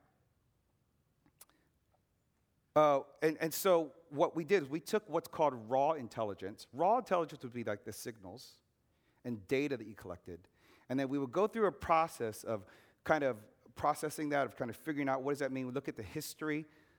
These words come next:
of North Korea, look at the history of telemetry, history of data that we have, history of intelligence, and that the analyst would then write a report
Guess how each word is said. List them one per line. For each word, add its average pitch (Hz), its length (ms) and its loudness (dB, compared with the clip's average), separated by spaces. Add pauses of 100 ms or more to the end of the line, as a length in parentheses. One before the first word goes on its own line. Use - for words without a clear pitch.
(160)
of 139 340 4
North 147 200 0
Korea, 151 260 2
look 147 100 -2
at - 80 -14
the 117 60 0
history 156 480 -2
of 139 160 0
telemetry, 143 420 -2
history 160 340 -6
of 139 100 -2
data 143 280 2
that 123 80 -8
we 131 120 -6
have, 131 200 -2
history 170 300 -8
of 147 100 -6
intelligence, 135 480 -2 (380)
and 135 140 4
that 135 120 0
the 139 200 0
analyst 185 480 0
would 127 200 -2
then 127 280 0
write 151 280 2
a 143 120 0
report 117 600 2